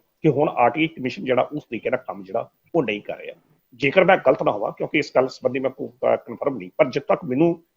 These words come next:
ਪਤਾ ਆ ਕਿ ਜਿਹੜਾ ਸੂਚਨਾ ਕਮਿਸ਼ਨ ਆ, ਉੱਥੇ ਵੀ ਪੋਸਟਾਂ ਜਿਹੜੀਆਂ ਨੇ ਅਜੇ ਤੱਕ ਭਰੀਆਂ ਨਹੀਂ ਗਈਆਂ, ਇੱਕ ਦੋ ਕਮਿਸ਼ਨ ਜਿਹੜੇ ਉਹ ਖਾਲੀ ਹਨ। ਆਹ ਜਿਹੜਾ ਸੂਚਨਾ ਕਮਿਸ਼ਨ ਹੈ, ਤਾਂ ਪੰਜਾਬ ਦੇ ਵਿੱਚ ਜਿਹੜੀ ਆਰ ਟੀ ਆਈ ਦੀ ਜਿਹੜੀ ਮੌਜੂਦਾ ਸਥਿਤੀ, ਜਿਹਦੇ ਸੰਬੰਧੀ ਪ੍ਰਤਾਪ ਸਿੰਘ ਬਾਜਵਾ ਹੋਰਾਂ ਨੇ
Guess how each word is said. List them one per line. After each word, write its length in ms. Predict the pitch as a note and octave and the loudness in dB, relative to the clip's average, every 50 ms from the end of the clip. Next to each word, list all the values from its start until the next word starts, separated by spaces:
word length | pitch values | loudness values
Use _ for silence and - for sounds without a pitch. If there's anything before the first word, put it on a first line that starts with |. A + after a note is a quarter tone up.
| _ _ | _ _
ਪਤਾ 180 | - D#3+ E3 F3 | 6 8 10 10
ਆ 160 | B2+ G2 F#2 - - _ _ _ _ _ - | 8 8 4 -2 -8 _ _ _ _ _ -4
ਕਿ 80 | F3+ | 0
ਜਿਹੜਾ 200 | D3+ D3+ E3+ F3 | 2 6 6 6
ਸੂਚਨਾ 360 | D#3+ - C#3+ B2+ - - D#3+ | 6 4 -2 -6 -2 -2 -2
ਕਮਿਸ਼ਨ 340 | E3 - D3 C3+ - D#3+ F#3 | -2 -2 -2 -4 -4 -2 -4
ਆ, 20 | G#3+ | -4
ਉੱਥੇ 380 | - - C#3+ - - F#3 E3 | -4 -4 -6 0 2 4 4
ਵੀ 140 | C#3+ D3+ A#3 | 4 2 -2
ਪੋਸਟਾਂ 400 | A3 - - D3+ C3 - - C3 | -2 -2 -4 -4 -2 0 0 0
ਜਿਹੜੀਆਂ 280 | B2+ B2+ B2+ B2+ B2+ C#3+ | 0 0 -2 -2 -2 -2
ਨੇ 60 | - C3 | -2 0
ਅਜੇ 120 | B2+ C3 | 0 0
ਤੱਕ 160 | - E3+ - - _ | 0 -2 -4 -4 _
ਭਰੀਆਂ 280 | - E3 A#2+ F#2+ G#2+ G#2+ | -4 -4 -2 -4 -6 -8
ਨਹੀਂ 100 | A2 G#2+ | -6 -6
ਗਈਆਂ, 160 | B2+ C#3 - - - | -4 -4 -4 -6 -8
ਇੱਕ 140 | D#3+ - | -12 -8
ਦੋ 80 | - C#3+ | -8 -8
ਕਮਿਸ਼ਨ 300 | - - A2+ - C#3+ A#2+ | -8 -8 -10 -10 -10 -8
ਜਿਹੜੇ 220 | A2+ A#2 A#2+ - - - | -4 -4 -4 -4 -6 -8
ਉਹ 40 | |
ਖਾਲੀ 380 | D#3 - - - F2+ D#2+ E2+ D#2+ | -12 -12 -14 -16 -16 -16 -20 -18
ਹਨ। 440 | - F#2 - - _ _ _ _ _ _ _ _ _ _ _ _ | -16 -16 -16 -16 _ _ _ _ _ _ _ _ _ _ _ _
ਆਹ 160 | - D3 C#3 B2+ | 4 4 4 4
ਜਿਹੜਾ 300 | G#2 A2 A2 A2 - - _ | 4 -2 -6 -6 -8 -12 _
ਸੂਚਨਾ 280 | _ C#3 A2+ - A2+ | _ -10 -8 -8 -12
ਕਮਿਸ਼ਨ 300 | A2+ - _ - - - | -16 -18 _ -20 -20 -20
ਹੈ, 240 | - _ _ _ _ _ _ _ _ _ _ _ _ _ _ _ | -20 _ _ _ _ _ _ _ _ _ _ _ _ _ _ _
ਤਾਂ 80 | G#3 G#3 | 4 6
ਪੰਜਾਬ 420 | - A3 F3 C#3 B2+ B2+ C3 D3+ | 8 8 8 10 10 10 10 8
ਦੇ 80 | F3 B3 | 6 4
ਵਿੱਚ 180 | A#3 - G#3+ | 2 2 0
ਜਿਹੜੀ 240 | F#3 F#3 G3 G3+ G3 | 0 0 2 2 6
ਆਰ 160 | F3 D3+ C3+ | 6 6 6
ਟੀ 140 | - D#3+ E3+ | 6 4 0
ਆਈ 60 | F3 | 0
ਦੀ 120 | E3+ F3 E3+ | 0 -2 -4
ਜਿਹੜੀ 160 | D#3+ E3 F3+ | -4 -6 -6
ਮੌਜੂਦਾ 380 | D#3+ C3+ A#2 G2+ G#2 A2 D#3 | -6 -6 -6 -6 2 2 4
ਸਥਿਤੀ, 300 | C#3 - - C#3 - F3+ | 4 4 0 -6 -8 -8
ਜਿਹਦੇ 220 | C#3+ C3+ C#3 C3+ D#3+ | -4 -4 -2 -2 -2
ਸੰਬੰਧੀ 260 | D3+ - B2 C3 D#3 | -4 -4 -4 -4 -2
ਪ੍ਰਤਾਪ 320 | - - - - A2 A2+ - | -2 -4 -2 0 0 -2 -2
ਸਿੰਘ 180 | - D#3 B2 | -4 -8 -6
ਬਾਜਵਾ 280 | G2+ G2+ G2+ G2 A#2+ C3+ | -2 -2 -2 0 0 0
ਹੋਰਾਂ 160 | C#3 D3 C3 | 0 0 -4
ਨੇ 100 | A#2+ B2+ | -4 -4